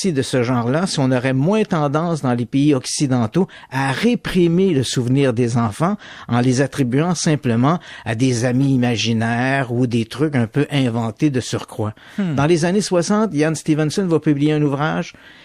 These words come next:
Speaker 1: qui va marquer l'histoire de la réincarnation. Et tu vas voir, hein, le titre lui-même, il est très, très prudent. Le titre dit Vainca suggérant la réincarnation.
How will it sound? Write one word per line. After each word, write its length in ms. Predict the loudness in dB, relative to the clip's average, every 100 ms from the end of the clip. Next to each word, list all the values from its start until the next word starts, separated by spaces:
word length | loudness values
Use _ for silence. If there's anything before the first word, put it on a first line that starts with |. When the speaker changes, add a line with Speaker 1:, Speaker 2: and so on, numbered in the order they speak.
| -8
Speaker 1:
qui 120 | -2
va 140 | 0 2
marquer 540 | 2 0 -2 0 0
l'histoire 580 | 2 -2 -2 -2 0 2
de 80 | 2
la 160 | 0
réincarnation. 920 | 0 0 0 0 0 0 -2 -2 -2 -4 -14 -8
Et 40 | -2
tu 100 | 0
vas 100 | 0
voir, 300 | 0 0 0
hein, 120 | 2
le 140 | 2
titre 320 | 0 -2 0 2
lui-même, 380 | 2 2 2
il 120 | 2 2
est 140 | 0
très, 220 | -2 -2
très 180 | -2 -4
prudent. 460 | -2 0 0 0 0
Le 120 | -2
titre 400 | -2 -6 -2 -2
dit 300 | 0 0 0 -6 -18 -10
Vainca 600 | -2 0 2 2 0 0 -4 _
suggérant 1400 | -8 -4 -2 0 2 2 0 2 4 4 2 2 2 4
la 180 | 4 4
réincarnation. 960 | 4 4 4 2 2 2 0 0 -2